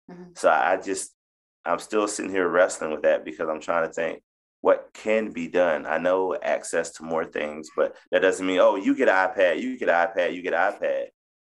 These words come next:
Speaker 2: But just having the access to information and technology at a younger age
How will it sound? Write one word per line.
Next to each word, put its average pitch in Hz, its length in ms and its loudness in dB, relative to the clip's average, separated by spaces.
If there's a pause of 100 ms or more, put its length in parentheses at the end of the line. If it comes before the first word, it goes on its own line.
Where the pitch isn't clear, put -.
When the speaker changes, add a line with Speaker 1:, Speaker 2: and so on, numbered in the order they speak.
(100)
Speaker 2:
But - 400 2
just 101 180 -10
having 98 580 -2 (680)
the 85 140 2
access 92 560 0 (100)
to 98 420 -6 (380)
information 92 680 0
and 85 140 -10
technology 82 840 0 (600)
at - 80 0
a 85 80 2
younger 90 340 0
age 82 520 -2